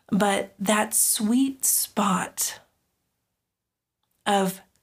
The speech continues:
clarity, I know exactly what my dream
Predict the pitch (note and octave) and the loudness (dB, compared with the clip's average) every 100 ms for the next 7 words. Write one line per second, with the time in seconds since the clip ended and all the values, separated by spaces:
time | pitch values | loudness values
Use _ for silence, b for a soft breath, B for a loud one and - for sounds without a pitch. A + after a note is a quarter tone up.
0 | - - - A3+ G3 F3+ E3+ - F#3 F#3+ | -8 -4 2 2 4 2 0 0 2 2
1 | F#3+ F3+ F#3 - A3+ A#3 A3 - G#3 G3+ | 2 0 0 0 2 2 0 -4 -6 -4
2 | - - _ - G#3 G3+ G#3 F#3+ F#3 F#3+ | -8 -14 _ -2 2 2 2 2 2 2
3 | G3 G3 F#3 F#3 F#3+ G3 - _ - F#3 | 0 0 0 0 -4 -8 -16 _ -2 0
4 | F3+ F#3 F3 F3 | 2 2 0 -6